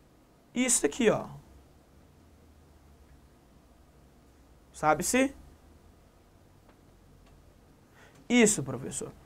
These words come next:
Beleza. Se coube isso, qual é o nome desse cara? Do quê? Só o quezinho, sozinho. Professor? Só o quê? O que nós chamamos de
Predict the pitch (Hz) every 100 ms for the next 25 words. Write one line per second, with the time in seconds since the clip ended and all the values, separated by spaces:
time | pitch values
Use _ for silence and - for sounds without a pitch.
0 | - 160 220 220 170 143 - - - -
1 | - - - - 277 220 208 160 160 185
2 | 185 143 131 - - - - - 190 233
3 | 240 160 139 139 147 160 - - - -
4 | 214 214 165 160 165 170 - 180 160 135
5 | 151 151 185 143 - - - - - -
6 | - 160 226 277 247 240 147 143 160 190
7 | 147 135 - - - - - - - -
8 | - - - - - - - - _ -
9 | 139 208 240 277 - - - - 170 143
10 | 226 151 - - - - 160 156 151 151
11 | 185 - 165 170 170 147 151 175 180 139
12 | 170 220